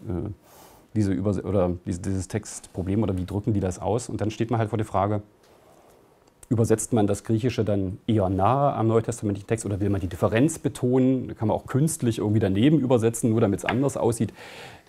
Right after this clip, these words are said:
Ganz schwierig. Ähm, und wenn ich jetzt sozusagen als Kopte aus dem Griechischen das Thomas-Evangelium ins Koptische übersetzen will und ich habe schon koptische Übersetzungen der neutestamentlichen Texte, da gucke ich ja natürlich rein, ist doch ganz klar. Äh, deswegen ist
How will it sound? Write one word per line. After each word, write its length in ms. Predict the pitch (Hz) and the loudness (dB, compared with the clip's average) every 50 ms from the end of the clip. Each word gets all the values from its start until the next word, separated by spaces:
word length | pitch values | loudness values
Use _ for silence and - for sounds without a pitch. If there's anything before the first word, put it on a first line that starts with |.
| - - | -2 4
Ganz 180 | - 120 156 156 | 8 8 8 8
schwierig. 540 | - - 151 143 - - - - - - - - | 8 10 10 10 10 10 4 -4 -10 -12 0 4
Ähm, 360 | 110 117 117 117 113 110 101 - - - - - - - - _ _ _ _ - - - - - - | 6 8 8 8 8 4 2 -2 -8 -16 -20 -20 -20 -20 -20 _ _ _ _ -20 -18 -18 -18 -12 4
und 340 | - 127 127 120 104 - - - | 6 8 8 8 6 2 -4 -4
wenn 200 | 95 92 107 123 | -2 2 2 2
ich 100 | 117 - | 4 4
jetzt 240 | 120 - - - - | 2 0 0 -4 -4
sozusagen 320 | - 113 - - 107 101 | -4 -2 0 0 0 0
als 200 | - 107 - - | 0 -2 -4 2
Kopte 340 | - 151 - - - 180 165 | 2 2 2 4 2 2 4
aus 140 | - 117 - | 4 2 0
dem 100 | 117 104 | 0 0
Griechischen 640 | - 135 143 - 143 - 151 135 131 131 127 131 127 123 117 - - - - 117 113 | 2 0 0 0 0 0 2 2 2 2 0 -2 -6 -12 -16 -18 -20 -18 -16 -12 -8
das 120 | - 117 | -8 -4
Thomas-Evangelium 580 | - - 143 156 - 131 117 113 107 110 101 101 | -2 0 0 2 2 2 2 4 4 4 2 2
ins 120 | 92 - | 0 -2
Koptische 320 | - 170 165 - - - 165 | -4 -4 -6 -6 -2 -2 0
übersetzen 320 | - 120 120 117 - 131 | 2 2 2 2 2 0
will 220 | 117 127 131 127 123 - - - - - - | 2 2 2 2 0 -6 -16 -20 -20 -6 -2
und 100 | 107 104 | -2 0
ich 100 | - - | 0 0
habe 100 | - - | -2 2
schon 180 | - 123 110 | 2 2 2
koptische 320 | - 143 143 - 113 - 123 | 2 0 -4 -6 -4 -4 -2
Übersetzungen 480 | 110 110 104 123 123 - 117 104 101 | 0 2 0 0 0 0 0 0 0
der 100 | 98 95 | 0 0
neutestamentlichen 760 | 95 98 104 104 120 - - - 104 98 95 - - - 95 | 0 0 0 0 -2 -4 -4 -2 -2 -2 -2 -4 -6 -8 -6
Texte, 360 | - - - - - - 98 | -6 -6 -8 -8 -8 -6 -6
da 100 | 90 92 | -6 -4
gucke 200 | - - 117 113 | -4 -6 -6 -6
ich 40 | - | -4
ja 60 | 101 | -6
natürlich 300 | 92 90 - 101 92 - | -6 -6 -6 -8 -8 -6
rein, 200 | 85 90 101 92 | -6 -6 -6 -6
ist 160 | 85 - - | -8 -8 -10
doch 100 | - 90 | -14 -12
ganz 200 | - 90 90 - | -10 -10 -10 -10
klar. 320 | - - - 85 82 87 85 - _ - | -10 -8 -6 -6 -6 -6 -10 -16 _ -14
Äh, 240 | 113 101 95 90 - - - - - - - - - - - - _ - | -12 -10 -10 -12 -14 -16 -20 -20 -20 -20 -20 -20 -20 -20 -20 -20 _ -12
deswegen 300 | - - 110 110 107 104 | -4 0 2 2 4 2
ist 320 | - - - - - _ | 0 -4 -8 -12 -14 _